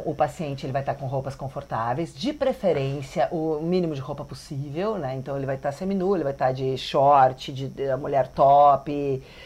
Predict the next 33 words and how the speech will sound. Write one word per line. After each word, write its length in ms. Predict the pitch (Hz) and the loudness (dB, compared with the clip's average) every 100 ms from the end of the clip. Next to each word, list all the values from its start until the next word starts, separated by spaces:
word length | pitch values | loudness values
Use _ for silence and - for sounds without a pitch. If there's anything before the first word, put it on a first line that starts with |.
| - | -6
Então, 240 | 156 160 - - - | -4 -4 -6 -16 -2
ideal 480 | 190 175 151 143 143 | 2 4 6 6 6
é 120 | 160 | 0
o 80 | 143 | -2
mínimo 340 | 151 151 147 | -2 -4 -4
de 60 | 135 | -6
roupa 280 | 131 143 139 | -6 -4 -6
possível, 640 | - - 160 156 175 - - - - - | -8 -6 -2 0 0 -2 -12 -20 -10 0
é, 840 | 160 147 147 147 143 143 143 143 - | 2 4 2 4 4 4 4 2 0
descalço 720 | 160 175 - 135 139 - 220 - _ - - _ _ - - | -6 -4 2 2 2 -8 -14 -14 _ -20 -20 _ _ -14 -4
e 80 | 196 | -2
também 480 | 202 180 160 156 151 | 2 4 6 4 4
com 220 | 160 143 | -4 -4
uso 160 | 139 135 | -4 -8
de 80 | |
calçados. 800 | - 139 131 127 127 143 202 202 - - - - - - - - - - - | -6 -8 -4 -2 0 -2 -6 -10 -20 -20 -20 -20 -20 -20 -20 -20 -20 -20 -6
E, 560 | 196 190 185 180 175 170 | -2 0 0 -2 0 0
hum, 460 | 170 170 165 160 - - _ - | -2 -2 -4 -6 -8 -16 _ -6
o 120 | 208 | -4
pro-, 300 | 175 - 190 - | -4 -6 -4 -2
o, 180 | 190 - | -4 -4
esse 220 | 190 180 - | -4 -4 -6
paciente, 480 | 175 - 175 147 | -8 -4 -6 -4
ele 100 | 165 - - - | -6 -8 -14 -4
precisa 520 | 202 - - 233 202 | -4 -6 -6 -4 -4
ter 140 | 196 | -6
tido 220 | 180 180 | -6 -6
uma 100 | 170 | -4
avaliação 380 | 160 156 143 175 | -4 -4 -6 -10
prévia. 320 | 151 151 147 | -8 -4 -4
Então, 140 | 143 160 | -6 -8
por 120 | 160 | -6
exemplo, 340 | 151 143 156 | -8 -6 -6